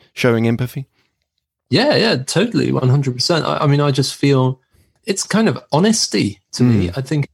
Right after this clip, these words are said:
Speaker 2: the most important thing, I think so much, so much in life is based on, you know, on artifice and kind of creating an impression or trying to make people think a certain way about you. But that's just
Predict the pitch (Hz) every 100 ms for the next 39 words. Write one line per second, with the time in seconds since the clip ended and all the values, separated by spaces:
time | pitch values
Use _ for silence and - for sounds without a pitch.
0 | - 139 139 165 156 151 147 151 - 151
1 | 147 143 151 147 135 160 170 147 143 139
2 | 151 - 175 175 160 - - - - -
3 | _ _ _ _ _ - - 208 202 160
4 | 170 151 160 139 127 120 127 131 - 120
5 | 113 110 110 117 - - 131 110 107 -
6 | - - - 135 - 139 127 - 110 107
7 | - - 107 101 117 113 - - - 135
8 | 131 127 - 123 117 113 - 131 - 143
9 | 135 120 113 127 117 123 123 - 143 135
10 | 131 - 156 165 156 113 - 135 127 113
11 | 110 143 147 147 147 143 - 147 147 -
12 | - - _ - 151 147 147 170 - -
13 | - 156 143 - - -